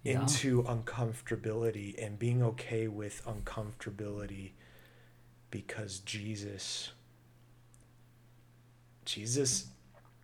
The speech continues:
Speaker 2: is enough. Uh, I don't know. Just throwing that out there. I know I threw it a lot. It's like, "Whoa, Bill, whoa,
Speaker 1: I
Speaker 2: whoa."
Speaker 1: s-, uh, no, no, no. Uh, it's funny that you bring that up 'cause last night I was, you know, just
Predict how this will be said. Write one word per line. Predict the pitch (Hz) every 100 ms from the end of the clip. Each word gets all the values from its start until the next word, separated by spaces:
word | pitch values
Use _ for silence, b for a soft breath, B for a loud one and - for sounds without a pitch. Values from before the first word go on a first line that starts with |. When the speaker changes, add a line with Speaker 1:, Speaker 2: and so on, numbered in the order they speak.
| -
Speaker 2:
is | 110 113
enough. | 127 113 135 131 - - -
Uh, | 104 101
I | 104
don't | 120 120
know. | 123 101 92 - -
Just | 120 123
throwing | 143 135
that | 127 120
out | 110
there. | -
I | 120
know | 139
I |
threw | 135 147 135
it |
a | 123
lot. | 113 120 110 92 - B
It's | -
like, | 110 92
"Whoa, | 107 95
Bill, | 92 85 98
whoa, | 107 90 90
Speaker 1:
I |
Speaker 2:
whoa." |
Speaker 1:
s-, | 170 - - B B B B
uh, | -
no, | 196 220
no, | 190
no. | 190 185 104
Uh, | 131 131
it's | 165 131
funny | - 147
that | 123
you | 117
bring | 113 107
that | 110
up | 127 92
'cause | - 104 101
last | 113 117 -
night | 107 107 90 82 -
I | 117
was, | 101 101 -
you | 120
know, | 95
just | - - -